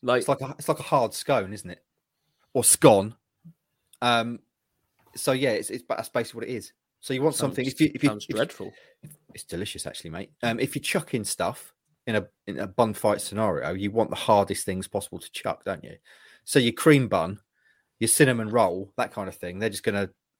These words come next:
Speaker 2: do no damage at all. Whereas if you've got a solid rock cake, that's gonna potentially
Speaker 1: Mm.
Speaker 2: do some, some damage.
Speaker 1: Cream
Speaker 2: That's
Speaker 1: bun
Speaker 2: what
Speaker 1: would be funny though. Like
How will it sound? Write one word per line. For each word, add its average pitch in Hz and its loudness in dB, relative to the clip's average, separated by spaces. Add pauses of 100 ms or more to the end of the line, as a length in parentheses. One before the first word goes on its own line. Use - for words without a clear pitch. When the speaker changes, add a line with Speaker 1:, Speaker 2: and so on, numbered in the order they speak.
(160)
Speaker 2:
do 104 2
no 98 0
damage 92 -6
at - -6
all. 85 0
Whereas 92 -4
if - -14
you've 104 -8
got 113 2
a - -2
solid 104 2 (520)
rock 120 0
cake, - -10 (1000)
that's 98 -6
gonna 92 -6 (260)
potentially 104 -6
Speaker 1:
Mm. - -20 (680)
Speaker 2:
do 101 0
some, 90 -10 (300)
some - -8
damage. 80 -8 (400)
Speaker 1:
Cream 208 4
Speaker 2:
That's 110 2
Speaker 1:
bun 131 6
Speaker 2:
what 120 0
Speaker 1:
would 110 -4
be 113 -2
funny 113 2
though. 90 -6 (320)
Like 120 0